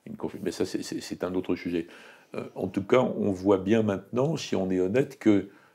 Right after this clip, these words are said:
euh, même s'il y a un grouillement d'autres acteurs, les grandes entreprises, les, les O N G, euh,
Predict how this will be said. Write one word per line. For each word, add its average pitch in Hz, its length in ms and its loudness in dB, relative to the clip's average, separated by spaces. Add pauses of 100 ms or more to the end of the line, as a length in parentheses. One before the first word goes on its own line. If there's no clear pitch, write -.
(180)
euh, - 320 -8 (840)
même 113 240 4
s'il 110 240 -2
y - 20 4
a 101 40 4
un 95 80 0
grouillement 123 480 4
d'autres 107 300 6
acteurs, 160 520 2 (880)
les - 80 -4
grandes 92 240 -2
entreprises, 110 840 2
les, 78 520 -4
les 71 160 -6
O 80 80 0
N 78 120 -4
G, 127 540 0
euh, 127 240 -4